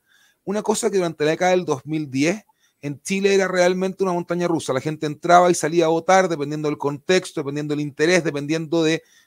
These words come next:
básicamente, si su candidato tenía probabilidades de ganar o no. Entonces, eso es lo primero. Aquí hay un tema. Todos los cambios que fueron dramáticos, el dos mil veinte, la elección de la convención del dos mil veintiuno, la primera vuelta presidencial, donde José Antonio Caz sale primero, Boric segundo,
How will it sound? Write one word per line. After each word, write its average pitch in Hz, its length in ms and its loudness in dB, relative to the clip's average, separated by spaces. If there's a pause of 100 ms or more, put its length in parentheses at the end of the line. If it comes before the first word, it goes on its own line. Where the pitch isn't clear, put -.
básicamente, 156 720 -4 (180)
si - 380 -6
su 147 340 -6 (140)
candidato 131 380 -4
tenía 139 260 -4
probabilidades 127 480 0
de 123 60 -2
ganar 120 240 -6
o 113 60 -6
no. 117 220 -6 (200)
Entonces, - 340 -10
eso 240 200 -2
es 269 80 -2
lo 262 100 0
primero. 156 500 -2 (260)
Aquí 131 120 -8
hay 214 80 -2
un 208 200 -6
tema. 165 340 4 (340)
Todos 285 240 0
los 277 220 0
cambios 202 400 0
que 175 120 0
fueron 170 360 -4 (420)
dramáticos, 131 840 0 (300)
el 131 120 -8
dos 139 140 -2
mil 139 200 -4
veinte, 165 440 2
la 123 80 -2
elección 139 240 -6
de 143 60 -4
la 143 80 -2
convención 127 480 -4
del 139 100 -6
dos 131 80 -2
mil 131 160 -6
veintiuno, 131 680 -2 (180)
la 139 160 0
primera 180 360 0
vuelta 185 340 4
presidencial, 147 720 0
donde 135 180 -4
José 113 240 -6
Antonio 139 300 -6
Caz 139 160 -2
sale 135 220 -2
primero, 143 440 -2
Boric 147 260 -2
segundo, 147 600 -2